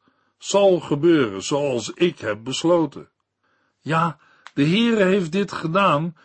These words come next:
als bewijs tegen de afgoden. De voorzegde profetie klinkt ook door in de woorden: "Hebt u het niet gehoord?"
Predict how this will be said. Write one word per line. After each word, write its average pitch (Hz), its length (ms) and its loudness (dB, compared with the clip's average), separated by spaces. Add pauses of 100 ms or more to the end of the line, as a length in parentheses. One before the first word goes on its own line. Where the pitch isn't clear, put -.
(140)
als 147 320 0
bewijs 139 800 0
tegen 127 340 -2
de - 80 -8
afgoden. 107 640 -4 (720)
De 131 140 -2
voorzegde 147 720 0
profetie 147 840 -2 (240)
klinkt 170 440 0
ook 175 400 2
door 117 380 0
in 147 220 -6
de 135 80 2
woorden: 127 540 0 (500)
"Hebt - 340 -4
u 202 140 0
het 202 100 0
niet 190 220 -2
gehoord?" 208 580 0